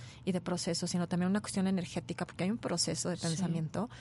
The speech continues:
Speaker 1: entonces puede empezar a aterrizar como fórmula mágica, el empezar a abrirse que la vida es energía en todo sentido, y que si se permite confiar y no tener duda en la existencia de estos seres y de los canales de comunicación,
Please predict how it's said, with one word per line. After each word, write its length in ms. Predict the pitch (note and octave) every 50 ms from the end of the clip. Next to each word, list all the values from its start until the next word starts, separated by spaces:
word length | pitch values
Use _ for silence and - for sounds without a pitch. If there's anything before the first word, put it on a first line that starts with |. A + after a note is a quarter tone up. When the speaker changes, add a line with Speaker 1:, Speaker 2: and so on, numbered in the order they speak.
| - - - - - - -
Speaker 1:
entonces 280 | F#3+ F3 - - - -
puede 180 | G#3 G#3+ A3
empezar 360 | A#3+ B3+ - A#3 A3 - G#3+ G3+
a 20 |
aterrizar 440 | G#3 - - F#3+ F#3 F3 - F#3+ F3+
como 180 | - F#3 F3
fórmula 360 | - - F3 F3 F3+ F#3 F3+ F3
mágica, 640 | F3 F3 E3+ - - F3+ F3 - F3+ F3 F3 - -
el 140 | - F3+ F3
empezar 300 | F3 E3+ E3 - - G3
a 60 | G#3 G#3+
abrirse 500 | G#3+ G#3+ F#3 F#3+ - - G3 F#3 F#3+ - - - - - - -
que 80 | G3
la 120 | F#3+ F#3+ F#3
vida 220 | G3 F#3+ G3+ G#3
es 160 | G#3+ G#3 - B3
energía 580 | A3 A3+ G3 G3 - - - G3 F#3+ F#3 F#3+
en 100 | G3+ G#3
todo 200 | - G3 F#3 G3
sentido, 520 | - G3+ F3+ E3+ - - A3 A3+ G#3 F3+ - - - - - - - - - - - - - - - -
y 100 | - G#3+
que 140 | - - G3
si 120 | - - -
se 80 | G#3+
permite 540 | - - - G3+ F#3+ G3 G3+ G#3 G3+ - B3+
confiar 460 | - - A3+ G#3+ - - G#3 G3+ G3
y 60 | G3 F#3+
no 120 | F#3+ G3
tener 260 | - A3 G#3+ G#3 G#3 G3
duda 320 | G3 G3 G3 G3 F#3 - -
en 200 | G3 F#3+ F#3 F3 - - - - - - -
la 100 | - G3+
existencia 560 | F#3 - - G3 - - G3 G3 G3 - G#3+ G#3+
de 60 | A3
estos 220 | G#3+ - - A3+ -
seres 380 | - A3 G#3 G3 G3+ G3+ - G3+
y 20 |
de 100 | F#3+ F#3
los 140 | F3+ F3+ -
canales 340 | - F#3 F#3 F#3 G3 G3+ G3
de 80 | A3
comunicación, 720 | G#3+ G#3 F#3+ F#3 F3 F#3 F3 - F#3 F3 - F#3+ F#3 F#3+